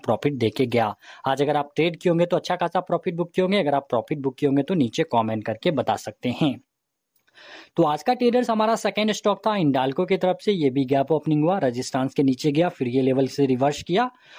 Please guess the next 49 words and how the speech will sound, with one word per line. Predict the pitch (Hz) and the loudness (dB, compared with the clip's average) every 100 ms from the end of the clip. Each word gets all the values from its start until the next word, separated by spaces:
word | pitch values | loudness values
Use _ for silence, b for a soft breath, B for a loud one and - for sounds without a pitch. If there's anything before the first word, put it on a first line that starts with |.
| B | B
और | 147 | 0
यहाँ | 160 202 | 2 2
पे | 247 | 0
देख | 190 202 | 0 -2
सकते | - 214 226 | -4 -4 -2
हैं | 208 | -2
स्टॉक | - 202 214 | 0 -2 -2
ने | 208 | -2
काफ़ी | 165 160 208 | 0 0 0
अच्छा | 202 202 | 0 -2
खासा | 196 185 202 | -2 -2 -2
हाई | 170 185 | -2 -2
लगाया | 185 190 196 | 0 0 0
सेवन | - 143 170 | 0 -2 -2
सिक्सटीन | 165 151 - 185 | -4 -6 -2 0
के | 165 180 | 0 0
पास, | 190 165 | 0 0
जो | 123 | -2
कि | 143 180 | -2 0
हमारा | 156 156 165 | 0 2 0
दोनों | 131 127 127 175 | 0 -2 0 0
टारगेट | 160 147 170 143 | 0 -2 -2 -2
बहुत | 120 135 | 0 0
आसानी | 123 123 120 123 | -2 -2 -2 -4
के | 160 | -6
से | 147 151 | 0 0
अचीव | 147 160 | 0 2
हो | 151 | 2
गया | 151 202 254 B B B | 2 0 -2 B B B
और | 156 | -2
ये | 180 240 | 0 0
आपको | 180 175 - 226 - | 0 -2 0 -2 0
आज | 180 156 | 0 0
आपको | 139 - | -2 -2
ढाई | 156 120 151 | -2 -2 -4
परसेंट | 127 110 113 107 | -4 -6 -6 -2
का | 156 | 0
रिटर्न | 117 113 147 | 0 -2 -2
देके | 113 104 117 | -2 -4 -2
गया | 117 117 | 0 0
है। | 117 120 | 0 -2
अगर | 110 120 | -4 -2
आप | 120 - | -2 -4
इसमें | - 143 | -2 -2
प्रॉफिट | 127 - 110 - - | 0 0 0 -2 -4
किए | 147 | -2
होंगे | 139 156 262 - B B | 0 0 -2 -6 B B
तो | 196 | 2
नीचे | 180 - | 2 2